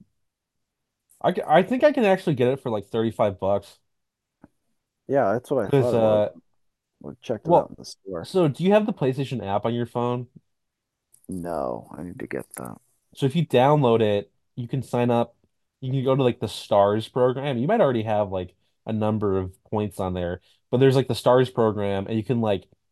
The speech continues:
Speaker 1: you get, you, A, you get points for purchases and things that you do on the, uh, on the P S five and, you know, your PlayStation stuff. And then
Speaker 2: Hmm.
Speaker 1: there's, like, campaigns where it's like,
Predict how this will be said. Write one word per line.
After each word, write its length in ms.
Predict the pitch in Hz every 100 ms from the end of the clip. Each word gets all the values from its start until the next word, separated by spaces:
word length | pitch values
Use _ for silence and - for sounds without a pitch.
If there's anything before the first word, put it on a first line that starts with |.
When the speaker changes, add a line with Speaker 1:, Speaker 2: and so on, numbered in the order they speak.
| _ _ _
Speaker 1:
you 160 | 135 143
get, 300 | 180 - _ -
you, 180 | 147 151
A, 200 | 170 160
you 120 | 135
get 220 | 127 117
points 520 | - 123 117 - - _
for 500 | 117 113 107 104 101 _ _ _ _
purchases 720 | 123 123 151 - 147 143 143 120
and 140 | 101
things 180 | 107 107
that 60 |
you 120 | 104 98
do 260 | 104 101
on 120 | 98 92
the, 220 | 95 90
uh, 260 | 87 87 87 _ _ _ _ _ _ _ _ _ 104
on 180 | 107
the 60 | 113
P 160 | 120 131
S 140 | 127
five 400 | 139 135 135 127 -
and, 260 | 110 101 104
you 140 | 101
know, 100 | 101
your 120 | 95
PlayStation 500 | 92 107 98 113 127
stuff. 220 | - 131 - _ _ _ _ _ _ -
And 100 | 131
then 60 | 123
Speaker 2:
Hmm. 20 |
Speaker 1:
there's, 180 | 117 127
like, 140 | 104
campaigns 600 | - 110 95 110 113 104
where 100 | 98
it's 100 | 92
like, 200 | 98 90